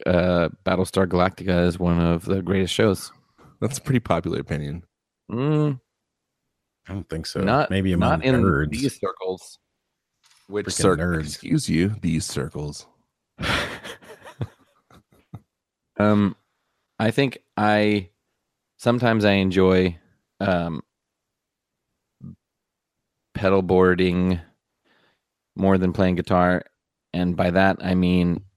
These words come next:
Speaker 1: like, and I think we've actually talked about this before, but I think the, it's, like, sort of the Legos element of it.
Speaker 2: Hmm.
Speaker 1: Like, I loved Legos when I was a kid, and now I've got these stupid expensive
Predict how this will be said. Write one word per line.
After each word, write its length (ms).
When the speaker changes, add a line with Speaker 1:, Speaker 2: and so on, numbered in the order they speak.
Speaker 1:
like, 420
and 100
I 60
think 200
we've 220
actually 320
talked 240
about 160
this 100
before, 320
but 160
I 80
think 240
the, 440
it's, 160
like, 240
sort 220
of 80
the 100
Legos 580
element 380
of 140
it. 180
Speaker 2:
Hmm. 220
Speaker 1:
Like, 80
I 60
loved 240
Legos 340
when 100
I 40
was 80
a 40
kid, 380
and 140
now 360
I've 160
got 200
these 200
stupid 480
expensive 680